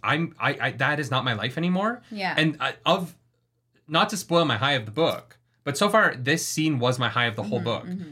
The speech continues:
Speaker 1: because it's Moiraine going, "I have found, I found my place in the world."
Speaker 2: Yeah.
Speaker 1: And then she <laughs> immediately runs away from it, but, uh, for good reasons.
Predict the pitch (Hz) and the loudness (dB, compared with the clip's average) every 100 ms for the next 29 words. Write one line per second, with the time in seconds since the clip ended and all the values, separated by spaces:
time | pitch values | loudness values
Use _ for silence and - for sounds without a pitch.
0 | - 139 170 185 180 180 147 160 214 208 | -14 -4 -2 0 2 2 2 2 2 2
1 | 156 147 139 127 - _ _ 131 156 175 | 2 2 0 -2 -10 _ _ 0 0 0
2 | 175 175 - 135 143 147 117 - _ _ | 2 0 0 -2 0 0 -4 -12 _ _
3 | _ _ _ _ 120 160 170 - 143 151 | _ _ _ _ 0 2 0 0 0 2
4 | 127 123 - 127 - 113 95 95 98 110 | 0 -2 0 -4 -2 -6 -6 -10 -14 -12
5 | 180 175 156 - - - 175 165 - 143 | -8 -6 -8 -12 -16 4 6 6 4 2
6 | 143 170 151 180 151 135 233 269 - 156 | 4 2 4 4 4 4 4 6 4 4
7 | 190 - - - 185 170 - 156 151 143 | 2 -2 -14 0 2 2 -2 0 2 2
8 | 185 190 156 107 131 170 | 0 0 2 2 -2 -6